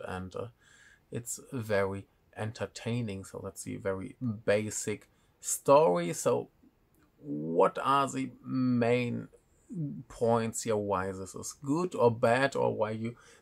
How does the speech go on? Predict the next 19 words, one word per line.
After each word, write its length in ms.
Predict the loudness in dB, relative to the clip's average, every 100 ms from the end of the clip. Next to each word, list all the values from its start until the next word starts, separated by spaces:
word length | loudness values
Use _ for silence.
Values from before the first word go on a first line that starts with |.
| 0
might 320 | 2 2 0
not 540 | 2 2 2 0 -6 -10
wanna 560 | -6 -4 -2 -2 -4
watch 420 | -6 -6 -8 -6
it? 260 | -6 -4 -4
I 260 | -6 -6 -4
don't 180 | -4
know. 160 | -2 0
And 220 | 0 0
I 60 | -2
know 160 | 0
some 280 | 0 0 -2
people 400 | -4 -12 -6 -6
who 320 | -2 -4 -4 -8 _
don't 460 | 6 6 4 -6 -6
like 320 | -4 -4 -6 -10
this 180 | -8 -8
at 180 | -4 2
all, 400 | 4 4 2